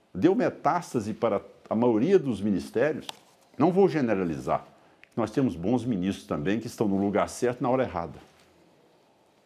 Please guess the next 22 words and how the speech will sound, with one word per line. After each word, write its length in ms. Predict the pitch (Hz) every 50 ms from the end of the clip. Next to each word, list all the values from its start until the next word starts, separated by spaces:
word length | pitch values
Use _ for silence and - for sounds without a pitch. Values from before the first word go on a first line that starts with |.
| _ _ _
Mas 160 | - 90 95
eu 80 | 131 135
diria 320 | 117 120 113 95 131 165
a 20 | 147
você, 480 | 127 117 98 - - 113 120 143 139 - - - - _ _ _ _ _ _
eh, 360 | - 69 71 65 57 - - -
César, 400 | - - - 92 76 73 - - - -
que 140 | - 127 113
neste 460 | 104 117 147 202 220 - - - 139
momento 500 | 120 101 85 80 82 101 127 131 113 127 - - - _ _ - - - _ _ _ _ -
o 80 | 95
sentimento 600 | 87 - - 180 180 - 170 117 110 151 180 175
da 100 | 147 131
população 720 | - - 98 - - 85 69 - - - 117 127 147 143 - - -
é 260 | - 90 82 - - - - _ -
poder 320 | 123 110 92 82 139 151
fazer 400 | 147 - 143 98 76 82 87 82
com 180 | - - 95 85
que 140 | - - 104
haja 340 | 78 76 73 73 - - - - - _ _
um 100 | 104 98
governante 880 | 92 104 151 156 123 131 104 87 85 82 85 101 143 - - - -